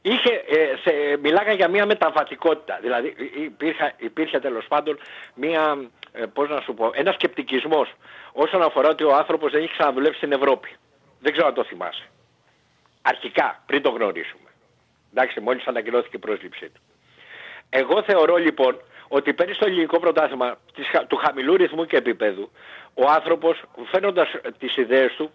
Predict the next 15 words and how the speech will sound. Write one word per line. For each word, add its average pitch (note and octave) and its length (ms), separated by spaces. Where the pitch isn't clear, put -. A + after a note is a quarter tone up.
πήγε G3 340
εξαιρετικά, D#3 640
όχι D#3+ 180
πολύ A#2 260
καλά. D2+ 280
Λοιπόν, D#3+ 340
αλλά C3 380
φέτος, E3+ 400
αλλάζοντας D3+ 640
πίστα, B2 340
ενδεχομένως D3 800
μαθαίνει F3+ 440
και D3+ 100
ο D3 40
ίδιος C3 500